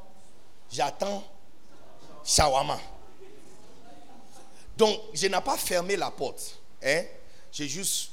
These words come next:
j'ai juste mis, ah, mais j'ai pas fermé ou fermé derrière parce que j'attends Lina avec le shawarma.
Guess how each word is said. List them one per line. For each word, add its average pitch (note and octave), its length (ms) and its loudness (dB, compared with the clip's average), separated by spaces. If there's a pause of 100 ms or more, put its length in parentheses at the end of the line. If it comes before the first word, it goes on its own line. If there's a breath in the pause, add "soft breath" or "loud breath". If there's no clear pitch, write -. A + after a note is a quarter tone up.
(100)
j'ai C#3 180 -2
juste E3+ 360 -2
mis, D3 300 -2
ah, B2+ 100 0
mais D3 120 0
j'ai C3+ 140 -2
pas A#3+ 240 2
fermé C#3+ 680 0 (240 loud breath)
ou D#3 140 0
fermé D3+ 420 2
derrière A#2 400 -2
parce A#2 160 0
que C#3+ 100 0
j'attends D3 360 0
Lina F3 400 -2
avec C3 260 -4
le G#3 100 0
shawarma. D#3 520 2